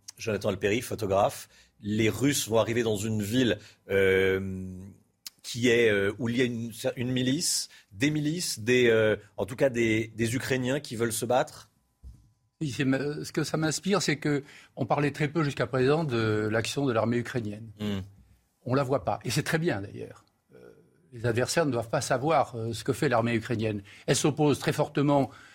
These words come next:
Speaker 2: dans la profondeur sur, à l'avancée des, des Russes.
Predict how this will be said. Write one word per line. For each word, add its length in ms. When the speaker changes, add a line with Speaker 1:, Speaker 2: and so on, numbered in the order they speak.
Speaker 2:
dans 260
la 300
profondeur 640
sur, 220
à 140
l'avancée 420
des, 320
des 140
Russes. 320